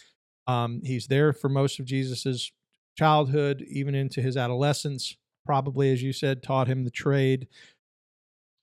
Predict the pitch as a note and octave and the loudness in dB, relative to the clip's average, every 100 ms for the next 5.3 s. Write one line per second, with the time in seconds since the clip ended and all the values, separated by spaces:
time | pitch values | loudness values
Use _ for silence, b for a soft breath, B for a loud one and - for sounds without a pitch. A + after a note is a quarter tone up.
0 | C3+ B2+ - C#3+ C3+ C3 A#2 - - A#2+ | -4 -4 0 0 0 -2 -8 -10 -8 -6
1 | - C#3 C#3+ D3 C3 - _ _ _ - | -4 -4 -2 0 -2 -4 _ _ _ -2
2 | C3 C3 - C3+ C3 C3 B2+ C3 C3 C#3+ | 0 0 -2 -4 -4 -4 -4 -8 -4 -2
3 | C3+ C3+ D3+ B2 B2 A#2+ - _ _ _ | 0 -2 -2 -4 -4 -4 -8 _ _ _
4 | - B2+ A#2+ C3+ - C#3 C3 A#2+ C#3 B2 | -4 -2 0 0 0 0 0 -2 -4 -6
5 | A#2+ B2 A2+ | -6 -8 -12